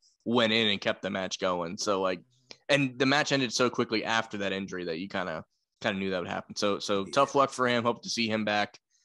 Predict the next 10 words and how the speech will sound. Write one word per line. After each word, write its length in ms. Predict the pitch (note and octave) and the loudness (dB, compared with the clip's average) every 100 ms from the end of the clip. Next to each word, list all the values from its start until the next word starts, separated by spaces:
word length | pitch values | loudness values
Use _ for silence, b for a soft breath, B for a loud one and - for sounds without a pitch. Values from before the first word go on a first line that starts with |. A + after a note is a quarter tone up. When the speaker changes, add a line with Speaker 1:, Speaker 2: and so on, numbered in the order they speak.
| _ | _
Speaker 1:
you 80 | G#2 | 0
know, 120 | G2+ | 0
in 60 | G#2 | 2
the 60 | |
near 160 | G2+ G2+ | 0 -2
future. 460 | - G#2 G2 G#2 G2 | -2 -4 -2 -2 -2
And 260 | F#2+ F#2+ | -4 -6
maybe, 280 | F#2+ G#2 G#2+ | -2 -2 0
I, 140 | A2 E2 | 0 2
hopefully 640 | A#2 C#3+ C#3 C3 A#2 | 2 2 4 4 4